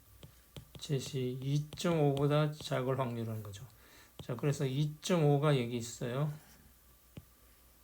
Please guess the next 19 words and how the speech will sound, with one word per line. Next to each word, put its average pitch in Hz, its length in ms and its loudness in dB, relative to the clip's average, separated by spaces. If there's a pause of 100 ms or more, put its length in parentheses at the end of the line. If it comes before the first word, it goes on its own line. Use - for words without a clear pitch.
(1080)
이점오가 139 880 0
여기 117 140 -2
있죠. 123 420 -4 (880)
이점오보다 147 1080 2
작을, 131 380 0
제시, 147 520 0 (200)
제시 143 460 0
이점오보다 139 800 0
작을 131 340 0
확률, 120 240 0
영에서 135 360 4
이점오까지 123 640 -2
할 120 160 -6
수-, - 140 -8
확률이 123 380 -4 (640)
영에서, 143 640 4 (300)
영에서 139 360 2
이점오까지 127 840 -2
있을 117 420 -6